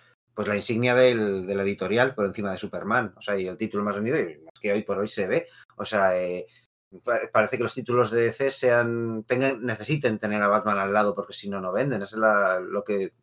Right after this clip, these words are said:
realmente es auténticamente popular,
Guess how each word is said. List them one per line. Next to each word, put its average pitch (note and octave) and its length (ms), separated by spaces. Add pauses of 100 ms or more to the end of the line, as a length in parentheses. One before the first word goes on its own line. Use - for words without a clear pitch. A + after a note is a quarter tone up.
(100)
realmente A2 680 (240)
es - 300 (560)
auténticamente G#2+ 720
popular, G2+ 400